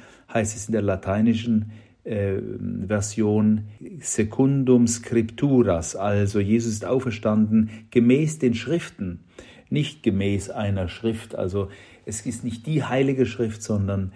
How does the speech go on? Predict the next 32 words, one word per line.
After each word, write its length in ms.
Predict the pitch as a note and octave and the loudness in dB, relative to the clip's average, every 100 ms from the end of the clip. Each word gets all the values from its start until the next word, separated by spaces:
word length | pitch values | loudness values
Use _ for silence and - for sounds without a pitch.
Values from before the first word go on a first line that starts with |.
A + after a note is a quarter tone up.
| - _ - | -14 _ -8
es 160 | G2 | -4
sind 280 | A2+ G#2 - | -2 -4 -4
Heilige 500 | G#2+ G#2+ G#2 G#2 F#2+ | -2 0 0 -2 -6
Schriften. 640 | G2+ - G2 - - - - _ _ _ _ - _ _ | -8 -6 -6 -6 -12 -16 -18 _ _ _ _ -20 _ _
Ich 80 | - | -6
habe 80 | A#2+ | -4
gesagt, 380 | C3+ B2+ C3+ C#3+ | -2 0 0 -2
das 60 | |
ist 40 | B2 | -4
eine 100 | B2+ | 0
ganze 260 | C3 B2+ A#2+ | 0 0 -2
Bibliothek. 760 | A#2+ A#2+ A2 C3 D#3+ A3 - - - - _ | -2 -2 -2 0 2 2 -2 -12 -20 -20 _
Genau, 480 | A2+ G#2 A2 E3+ - | 2 6 6 6 2
es 160 | B2+ B2 | -4 -4
ist 140 | G#2 | -4
wie 120 | D3+ G#3+ | -2 -2
eine 200 | E3 A#2 | 0 2
Bibliothek, 760 | C3 A#2+ A2+ - C#3+ G#3 - - - _ _ - | 2 2 0 0 0 0 -4 -16 -20 _ _ -14
die 260 | A2+ D#3+ F3+ | -6 -2 2
aus 300 | D3+ - - | 2 0 0
zwei 240 | - A#2+ | 6 6
Räumen 460 | G#2+ B2+ C#3 B2+ G#2 | 8 8 8 6 2
besteht. 560 | F#2+ - F2+ D#2+ - - | -2 -4 -4 -6 -12 -6
Wir 140 | A#2+ | -2
gehen 240 | A2+ D#3+ E3 | 0 -2 -2
mal 260 | C3 A#2 | 0 0
im 260 | A2+ - G#2 | -2 -4 -4
Geist 400 | G#2+ A#2 G3 - | -2 0 -2 -4
in 160 | B2 A#2 | -6 -2
diese 360 | A2+ G2+ G2 | -2 -2 -2
Bibliothek 520 | F2 A2+ A2 G#2 G#2+ | -2 -2 -2 -4 -4
hinein. 560 | G2 F2+ F2+ A#2+ G3 | -4 -4 -2 -2 -2